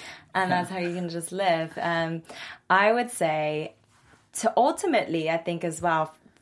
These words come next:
Speaker 1: from the get-go, find out what your love language is. Starting off
Speaker 2: It's
Speaker 1: with
Speaker 2: important.
Speaker 1: yourself. What is your love language?
Speaker 2: Yeah.
Speaker 1: And then find out what your partner's love language is. Not ultimately saying that once you know what your partner's love language is, that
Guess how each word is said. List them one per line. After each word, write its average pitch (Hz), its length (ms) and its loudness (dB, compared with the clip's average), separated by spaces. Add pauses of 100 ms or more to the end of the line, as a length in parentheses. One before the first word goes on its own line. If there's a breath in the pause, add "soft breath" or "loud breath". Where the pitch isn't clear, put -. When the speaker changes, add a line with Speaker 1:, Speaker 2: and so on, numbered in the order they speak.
(120)
Speaker 1:
from 220 200 -2
the 220 60 -4
get-go, 175 520 0
find 254 460 -2
out 220 380 4
what 202 460 0
your 185 140 0
love 170 260 2
language 147 500 -6
is. - 320 -8 (200 loud breath)
Starting 302 340 0
off 302 160 2
Speaker 2:
It's 277 40 0
Speaker 1:
with 269 100 0
Speaker 2:
important. 269 240 4
Speaker 1:
yourself. 156 320 4
What 196 340 0
is 254 160 -4
your 208 200 0
love 156 320 -2
language? 156 520 -4
Speaker 2:
Yeah. 180 120 -4
Speaker 1:
And 180 100 -4
then 180 200 -4
find 214 280 -2
out 220 180 0
what 214 240 0
your 220 80 0
partner's 175 560 -6
love 151 240 -4
language 151 460 -6
is. - 360 -8 (560 loud breath)
Not 262 260 4
ultimately 269 600 2
saying 202 420 -2
that 170 240 4
once 180 300 -2
you 180 80 -6
know 175 240 -2
what 170 160 0
your 170 80 -2
partner's 165 480 -4
love 165 260 -2
language 165 380 -2
is, 170 160 -2
that 160 200 -2